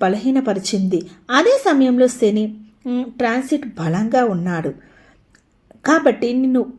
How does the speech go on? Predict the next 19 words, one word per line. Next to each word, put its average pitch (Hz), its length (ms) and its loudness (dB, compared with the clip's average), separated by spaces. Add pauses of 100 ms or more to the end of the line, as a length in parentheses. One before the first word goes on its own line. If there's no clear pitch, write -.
(560)
వెలుతురు 247 460 0
నుండి 214 300 0 (160)
అంధకారానికి 214 880 -2
లాగాడు. 170 540 -2
కానీ 294 440 -4
ఇప్పుడు 285 280 -4 (120)
ఆ 233 120 -4
దోషాలు 233 500 -2 (100)
కరిగిపోయాయి. 185 840 -2 (100)
ఎలా? 175 240 -2 (460)
దేవుణ్ణి 359 400 -2
పిలిచిన 233 380 -4
ప్రతి 226 300 -6
కన్నీటి 214 520 -2
బొట్టు 180 380 -6 (720)
నీ 269 140 0
శని 202 320 -4
దోషాన్ని 233 480 -2
తొలగించింది. 180 840 -6